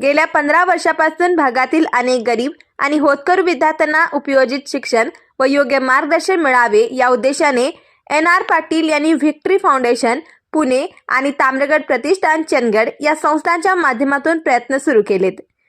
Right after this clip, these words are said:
त्यांनी होतकरू विद्यार्थ्यांच्या शिक्षणासाठी पुणे येथील सेवाभावी संस्थांमधून आणि इतर आंतरराष्ट्रीय सामाजिक संस्थांमार्फत अनेक विद्यार्थ्यांना आर्थिक मदत मिळवून दिलेली आहे.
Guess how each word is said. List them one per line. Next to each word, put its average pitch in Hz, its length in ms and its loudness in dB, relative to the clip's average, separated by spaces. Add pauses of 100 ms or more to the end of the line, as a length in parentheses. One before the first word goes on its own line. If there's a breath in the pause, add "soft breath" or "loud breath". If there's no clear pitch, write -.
(140)
त्यांनी 294 240 0
होतकरू 294 500 2
विद्यार्थ्यांच्या 294 720 0
शिक्षणासाठी 349 840 -2 (280 soft breath)
पुणे 359 320 2
येथील 339 320 -2
सेवाभावी 285 600 0
संस्थांमधून 247 800 -2 (300 soft breath)
आणि 277 260 0
इतर 294 240 0
आंतरराष्ट्रीय 269 760 0
सामाजिक 311 580 0
संस्थांमार्फत 285 920 0
अनेक 262 280 -2
विद्यार्थ्यांना 240 640 0 (340 loud breath)
आर्थिक 285 440 2
मदत 277 320 -2
मिळवून 269 240 2
दिलेली 208 340 0
आहे. 196 420 -2